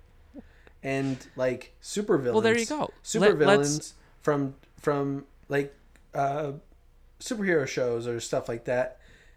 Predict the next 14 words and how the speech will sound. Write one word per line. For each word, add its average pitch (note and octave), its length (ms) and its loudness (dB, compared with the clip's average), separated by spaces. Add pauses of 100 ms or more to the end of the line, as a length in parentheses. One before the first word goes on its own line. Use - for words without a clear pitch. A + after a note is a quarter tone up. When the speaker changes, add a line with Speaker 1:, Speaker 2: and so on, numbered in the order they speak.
(100)
Speaker 2:
who F3 400 4
also C#3+ 440 4
never D3 440 6
accomplished F3 680 4 (140)
<laughs> - 140 -6
it. - 720 2 (720)
Taking G3+ 460 0
Speaker 1:
see. A#2 220 -4
Speaker 2:
over D3+ 280 4
the D3 120 0
world. F#2+ 420 -8 (240)
Let's A3 220 6
think B3+ 240 0
of, A3+ 180 8